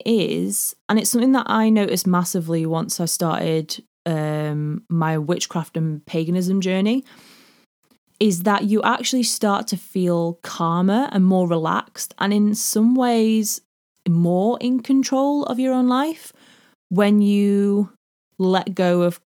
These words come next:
control, <laughs> which sounds like it shouldn't work, but it does. You actually feel like you have more control the less you try to control something. And it, it's hard to explain because it's something that is,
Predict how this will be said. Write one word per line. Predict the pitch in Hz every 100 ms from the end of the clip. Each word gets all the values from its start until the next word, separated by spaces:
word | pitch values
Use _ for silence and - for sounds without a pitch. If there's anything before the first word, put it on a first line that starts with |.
| -
control, | 156 - 151 143 180 - - - -
<laughs> | - - -
which | - 262
sounds | - 277 247 285 269
like | 226 254 226 - - - - -
it | 220 220
shouldn't | - 220 190
work, | 196 165 156 - _ _ -
but | 208
it | 190
does. | 240 202 165 175
You | 226
actually | 233 247
feel | 226 - 220 220
like | 208 185
you | 202
have | 175 185 180
more | 180 175
control | 180 165 170 165 160 156 147 _ _ _ _ -
the | 190
less | 180 170 170 -
you | 170
try | 160 165 151 156 -
to | - 151 147 143 139 - _ _ _ _ _ -
control | 156 - 143 143
something. | - - - - - _ 185
And | 185
it, | 180 - -
it's | 196
hard | - 214 220 240 226 - _ -
to | 208
explain | 175 - - - 175 165 170 202 220
because | 208 180
it's | -
something | - 185 180 180
that | 170 170
is, | 165 160 165 -